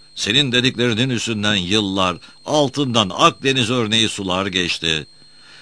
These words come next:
Gayri birleştiklerini sandıkların yeniden birbirinin gırtlağına sarılmaya durdu.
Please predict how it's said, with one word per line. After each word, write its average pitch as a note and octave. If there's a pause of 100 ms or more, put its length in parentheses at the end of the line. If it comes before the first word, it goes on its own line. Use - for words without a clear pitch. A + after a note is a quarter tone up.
(160)
Gayri D#3
birleştiklerini D3+
sandıkların C3
yeniden A2
birbirinin G2+
gırtlağına G#2+
sarılmaya G2+
durdu. E2